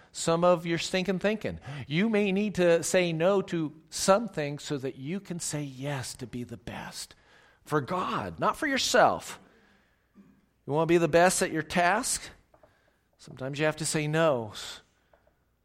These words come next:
so that you can say yes. C S Lewis has a book. Uh, it's the end of the Chronicles of Narnia. And it's, you know, sci-fi, fantasy, and all that, but there's some really deep spiritual truths that C S Lew-, Lewis brings out.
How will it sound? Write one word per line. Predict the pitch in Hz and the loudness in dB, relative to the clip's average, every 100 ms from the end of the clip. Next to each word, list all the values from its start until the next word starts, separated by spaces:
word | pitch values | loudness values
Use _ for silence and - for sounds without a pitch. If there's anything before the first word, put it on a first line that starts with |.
| _ _ _ _ | _ _ _ _
so | - 123 | -12 -6
that | 120 | -6
you | 127 | -6
can | 123 | -8
say | - 123 | -6 -4
yes. | 117 131 127 - | -2 -4 -4 -6
C | - 196 | 0 0
S | 175 165 | 0 -2
Lewis | 165 143 | -2 0
has | 151 131 | -2 -2
a | 127 | -4
book. | 131 127 - - - _ _ _ _ _ _ _ - | 0 -2 -2 -12 -20 _ _ _ _ _ _ _ -10
Uh, | 131 127 | -6 -6
it's | 123 - | -8 -10
the | 147 147 | -4 -2
end | 151 | 0
of | 139 120 | -2 -2
the | 117 | -6
Chronicles | - 139 135 131 123 113 | -4 -2 -2 -6 -8 -8
of | 110 | -10
Narnia. | 117 117 117 107 98 - _ _ _ _ _ _ - | -6 -6 -6 -10 -12 -16 _ _ _ _ _ _ -6
And | 190 | -6
it's, | 160 185 | -4 -6
you | |
know, | 165 139 131 123 | -6 -6 -6 -8
sci-fi, | - 123 120 - 120 120 | -2 0 0 -2 -4 -4
fantasy, | 117 107 110 110 - 113 | -8 -8 -6 -6 -6 -6
and | 110 | -6
all | 110 | -6
that, | 113 110 110 | -4 -4 -6
but | 117 - | -12 -8
there's | 139 147 135 | -4 -2 -2
some | 127 | -6
really | 135 160 147 135 _ | -4 -4 -6 -8 _
deep | 143 139 | -4 -4
spiritual | - - 135 127 113 | -6 -4 -6 -4 -8
truths | - 131 120 127 | -4 -4 -2 -6
that | - | -6
C | 135 123 | -4 -4
S | 117 - - | -4 -8 -6
Lew-, | 123 120 123 | -4 -4 -4
Lewis | 127 123 113 | -4 -4 -4
brings | 120 113 113 | -8 -8 -2
out. | 131 123 - | -2 -2 -6